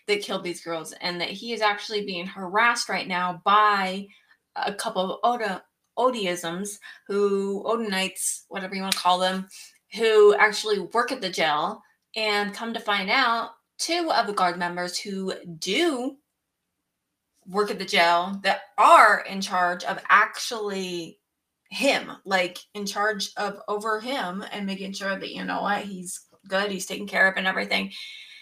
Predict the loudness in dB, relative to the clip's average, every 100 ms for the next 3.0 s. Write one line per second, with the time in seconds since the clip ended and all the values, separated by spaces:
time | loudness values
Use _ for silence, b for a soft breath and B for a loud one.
0 | B 0 0 2 0 0 -2 -6 -8 0
1 | 6 8 8 6 0 _ _ _ -6 0
2 | 0 0 0 4 4 4 0 -4 -8 -12